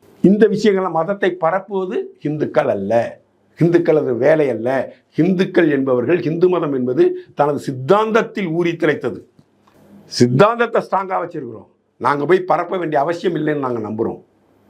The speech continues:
So, மதத்தை, இப்ப கடவுளை, கடவுளை கற்பித்தவன் முட்டாள். இந்து மதத்துல யாரும் கடவுளை கற்பிக்கவில்லை. இறை தூதர்கள் யாரும் இந்து மதத்தில் கிடையாது. இறை தூதர்கள் எந்த மதத்தில் இருந்தார் என்று,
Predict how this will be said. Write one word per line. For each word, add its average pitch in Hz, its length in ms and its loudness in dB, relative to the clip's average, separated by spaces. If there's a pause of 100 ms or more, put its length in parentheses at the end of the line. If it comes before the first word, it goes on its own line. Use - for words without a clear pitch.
(420)
So, - 360 0
மதத்தை, 156 420 4
இப்ப - 160 -6
கடவுளை, 143 520 2
கடவுளை 147 400 2
கற்பித்தவன் 151 580 0
முட்டாள். 127 420 -2 (440)
இந்து 139 180 2
மதத்துல 139 300 2
யாரும் 127 280 0
கடவுளை 127 320 -2
கற்பிக்கவில்லை. 113 800 -4 (680)
இறை 139 240 4
தூதர்கள் 135 360 2
யாரும் 127 280 0
இந்து 127 180 -2
மதத்தில் 123 340 -4
கிடையாது. 117 440 -2
இறை 151 200 0
தூதர்கள் 135 380 0
எந்த 135 240 2
மதத்தில் 143 360 -2
இருந்தார் 120 400 -2
என்று, 123 200 -4